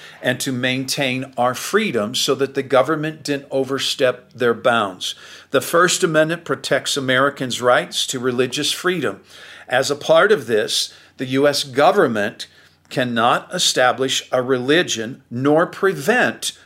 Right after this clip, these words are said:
the free exercise of religion. The First Amendment protects Americans' rights to the freedom of speech,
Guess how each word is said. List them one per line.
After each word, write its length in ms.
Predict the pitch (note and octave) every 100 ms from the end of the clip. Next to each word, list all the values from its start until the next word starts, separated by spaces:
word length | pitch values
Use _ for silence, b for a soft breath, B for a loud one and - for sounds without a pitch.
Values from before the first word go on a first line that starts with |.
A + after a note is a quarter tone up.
| b
the 80 | D3+
free 360 | - E3 E3
exercise 1120 | - E3+ - - C3+ - C#3+ B2+ B2+ B2 - _ _
of 280 | D#3 D#3 A#2+
religion. 580 | A#2 G#2+ A2 G2+ G2+ G#2 B B B B
The 100 | C3
First 320 | - C#3 C#3
Amendment 380 | D3 C#3+ D3 D3+
protects 520 | - D3 - D3 -
Americans' 640 | - C#3+ D3 D3 D3+ C#3 B2+
rights 460 | C#3+ F#3+ G3+ - B B B
to 260 | - C#3 C3
the 160 | B2+
freedom 520 | - - D3 C#3+ E3 F#3+
of 100 | -
speech, 800 | - D#3 C#3+ F3+ - - -